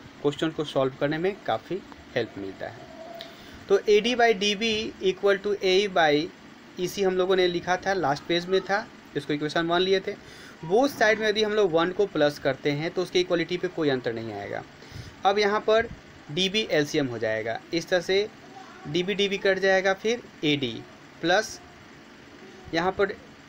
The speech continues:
हम लोग डी बी से वन को multiply करें तो डी बी is equal to वैसे ही सी ई सी जो है वो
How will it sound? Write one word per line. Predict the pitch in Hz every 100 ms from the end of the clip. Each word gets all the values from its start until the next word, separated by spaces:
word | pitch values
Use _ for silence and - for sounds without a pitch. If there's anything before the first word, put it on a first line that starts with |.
| - - - - - - -
हम | 170 185
लोग | 214 254 -
डी | 160 165
बी | 170
से | 196 202 220
वन | 196 170 180
को | 185
multiply | 180 175 175 170
करें | 175 170 165
तो |
डी | 147 127
बी | 120 117 - - -
is | 156
equal | 170 185 185 180
to | 202 220 - - - - -
वैसे | 147 156 196
ही | 208 233
सी | 226 - 185 196
ई | 202
सी | 185 214
जो | 196
है | 190 190
वो | 202